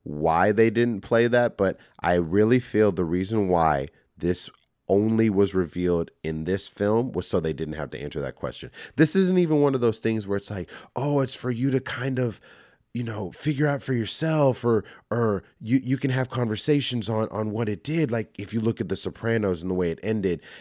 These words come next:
and it just went to a black screen. For those of you who, who don't know what it is, it was an old H B O show about a mob, like, mobsters and stuff. And so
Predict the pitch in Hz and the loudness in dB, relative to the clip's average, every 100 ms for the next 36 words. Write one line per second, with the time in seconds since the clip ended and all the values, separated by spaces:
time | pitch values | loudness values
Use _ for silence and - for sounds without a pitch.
0 | - 101 104 101 - 98 92 80 67 98 | -4 -2 0 -2 -2 -2 -2 -4 -4 -2
1 | 101 - - 101 90 82 67 - - 95 | -2 -2 -6 -4 -4 -4 -10 -16 -10 -6
2 | 87 92 87 80 87 87 90 85 - 90 | -2 -2 -2 -4 -4 -4 -4 -4 -6 -6
3 | 87 76 - _ 65 98 98 92 90 92 | -6 -8 -16 _ -8 -4 0 0 0 -2
4 | 92 85 78 71 - 95 82 87 - 85 | -2 -4 -8 -8 -2 -2 -2 -4 -4 -2
5 | 110 120 90 82 78 - - - - 80 | 0 0 -2 -2 -4 -10 -20 -20 -10 -4
6 | 85 80 - 80 80 101 110 87 69 87 | -2 -2 -6 -8 -2 2 2 2 -2 -8
7 | 82 101 101 - 98 80 82 - 87 82 | -4 -2 -2 -4 -6 -6 -8 -4 -4 -4
8 | 85 80 90 85 | -6 -6 -4 -4